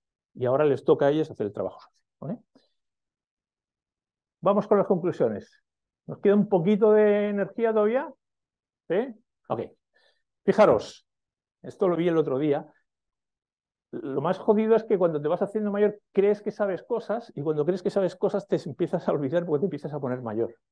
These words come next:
¿no? Uno puede ser en este escenario optimista o pesimista.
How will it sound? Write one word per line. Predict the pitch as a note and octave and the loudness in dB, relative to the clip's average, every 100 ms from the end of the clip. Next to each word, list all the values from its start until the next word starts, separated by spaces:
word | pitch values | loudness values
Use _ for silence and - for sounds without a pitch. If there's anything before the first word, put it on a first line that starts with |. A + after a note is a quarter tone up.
| - C#4+ - _ - | -14 -14 -14 _ -14
¿no? | A3 - _ _ _ _ _ _ _ _ _ _ - | -14 -14 _ _ _ _ _ _ _ _ _ _ 2
Uno | A3 C4 | 4 4
puede | A3+ A#3+ A3 | 6 6 6
ser | A3+ A3+ A3+ A3+ | 6 4 4 -4
en | F3 E3 | -6 -2
este | G3+ - | -4 -2
escenario | A#3 - G#3 G#3 | -4 0 2 2
optimista | G#3 F3+ F#3 G#3 A3 | 0 -2 -4 -2 -2
o | |
pesimista. | F3+ - D3 C#3 - F#2 | -2 -4 -6 -6 -10 -12